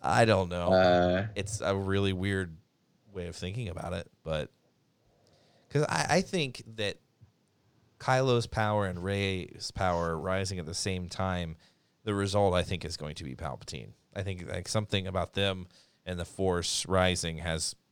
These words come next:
Speaker 1: caused him to. Maybe that says then that Kylo isn't necessarily as evil as we think. You know, maybe he's not full Sith, supposedly.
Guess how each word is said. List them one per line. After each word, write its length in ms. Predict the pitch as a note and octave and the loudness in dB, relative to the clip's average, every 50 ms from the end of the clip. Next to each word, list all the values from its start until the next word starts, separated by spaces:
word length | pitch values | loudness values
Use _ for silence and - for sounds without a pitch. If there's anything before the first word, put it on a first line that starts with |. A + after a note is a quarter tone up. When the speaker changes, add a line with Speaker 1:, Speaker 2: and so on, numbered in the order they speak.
| _ _ - | _ _ -10
Speaker 1:
caused 380 | - F#2+ E2 - - - - - | -8 -6 -6 -6 -8 -8 -8 -8
him 180 | E2 C#2+ D2+ - | -8 -8 -8 -8
to. 260 | - - B1+ C#2 - _ _ _ - - _ _ - - - | -6 -6 -6 -6 -6 _ _ _ -20 -20 _ _ -20 -6 0
Maybe 240 | A2+ A#2 B2+ C#3+ C#3 | 2 2 4 6 6
that 240 | B2+ B2 A2+ - - - - - | 6 6 4 2 -4 -20 -20 -20
says 480 | - - - - A#2+ A#2 B2 A#2+ - | -16 -4 4 6 8 8 8 6 4
then 320 | F2 F2 F#2+ F#2 F#2+ F#2+ F2+ | 2 2 2 2 2 0 0
that 160 | F#2 F2+ - | -2 -2 0
Kylo 440 | - G2+ G#2 A2+ A2 G#2 G2 F2+ F#2 | 2 4 4 6 6 6 4 4 4
isn't 220 | G#2 G#2 A2+ - | 2 0 -2 -2
necessarily 720 | - G2 F#2+ - G2+ F#2+ - - G2 G2 G2+ F#2+ F#2+ F2+ E2+ | -4 -4 -2 -2 -2 -2 0 0 2 2 2 2 2 2 0
as 180 | E2 E2 F2 - | 0 -2 -4 -4
evil 340 | G#2 G2+ F#2+ G2 F#2 F2 F2+ | -4 -4 -2 -2 0 0 2
as 340 | F2 F2+ E2+ E2+ - - - | 2 2 2 0 -2 -4 -4
we 120 | E2 E2 | -4 -4
think. 500 | - - A#2+ A2+ F2+ - - - - - - _ _ _ _ _ _ _ _ _ _ _ _ - | -2 0 0 0 0 0 -6 -14 -16 -16 -20 _ _ _ _ _ _ _ _ _ _ _ _ -8
You 100 | F#2+ F#2+ | -6 -2
know, 160 | F#2 F#2 E2+ | 0 0 0
maybe 300 | F2+ F#2 F#2+ G2+ G2 F#2+ | 2 2 2 2 2 0
he's 180 | D2+ F#2+ F2+ G2 | 0 0 4 4
not 180 | G#2+ G2 - | 4 4 4
full 260 | - - - A2+ G2+ F2+ | 0 2 2 4 4 4
Sith, 520 | - - - B2+ G#2+ F#2 - - - - - - - _ _ _ _ _ _ _ _ _ _ _ _ - | 2 2 4 4 4 4 2 -4 -8 -10 -10 -12 -14 _ _ _ _ _ _ _ _ _ _ _ _ -6
supposedly. 880 | - - A#2 F#2+ - A#2 A#2 A#2 A2 G#2 E2+ D2 F2 F2 F2 F2+ - | -2 -2 0 2 4 4 4 4 4 0 -4 -2 -2 -2 -2 -4 -8